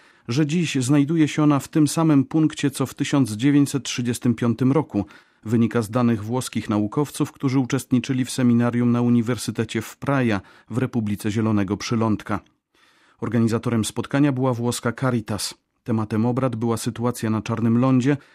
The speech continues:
prognozy rozwoju tego kontynentu oraz migracja Afrykańczyków do Włoch. Uczestnicy konstatują niemal powszechną nędzę.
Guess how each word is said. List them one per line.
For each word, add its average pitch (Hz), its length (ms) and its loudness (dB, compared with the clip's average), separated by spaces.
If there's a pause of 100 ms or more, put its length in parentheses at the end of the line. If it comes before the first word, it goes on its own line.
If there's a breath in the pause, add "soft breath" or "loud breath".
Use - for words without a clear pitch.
(180 soft breath)
prognozy 135 480 0
rozwoju 127 440 0
tego 104 240 -4
kontynentu 127 680 0
oraz 123 360 -2
migracja 117 540 0
Afrykańczyków 104 760 -2
do 104 100 -4
Włoch. 104 380 -2 (420)
Uczestnicy 160 520 -2
konstatują 160 600 2
niemal 151 320 4
powszechną 131 580 0
nędzę. 110 440 2